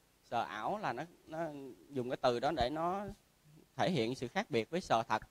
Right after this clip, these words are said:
Chúng ta sờ thật là chúng ta sờ bằng tay. Sờ bằng tay thì nó có cái đặc điểm gì chúng ta có thể phân biệt được. À, ví dụ hồi đó ta học sờ gan, ta nói là cái gan nó cứng, nó chắc hay nó mềm.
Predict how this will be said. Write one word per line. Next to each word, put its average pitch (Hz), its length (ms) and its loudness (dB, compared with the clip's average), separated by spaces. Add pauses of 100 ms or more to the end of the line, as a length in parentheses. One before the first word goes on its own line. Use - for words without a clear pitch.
(500)
Chúng 180 100 -16
ta 151 100 4
sờ 123 200 4
thật 120 240 -2
là 120 120 0
chúng 160 120 -4
ta 147 100 -4
sờ 117 220 4
bằng 113 160 -6
tay. 139 340 2 (800)
Sờ 123 80 2
bằng 123 140 2
tay 147 240 4
thì 131 100 -2
nó 143 120 -2
có 202 220 4
cái 202 100 0
đặc 156 120 -2
điểm 131 220 0
gì 131 160 0
chúng 147 140 -4
ta 139 200 4 (140)
có 139 200 -6
thể 139 140 2
phân 143 220 -4
biệt 117 200 -2
được. 113 220 0 (460)
À, 113 220 4
ví 135 100 0
dụ 123 180 8
hồi 131 140 6
đó 127 220 10
ta 143 80 4
học 135 200 2
sờ 110 160 6
gan, 131 320 6
ta 127 100 2
nói 139 180 2
là 127 100 4
cái 143 120 -4
gan 135 240 6
nó 147 160 2
cứng, 254 400 2 (380)
nó 156 80 -4 (100)
chắc 202 140 12 (180)
hay 143 80 -6
nó 139 80 0
mềm. 120 320 8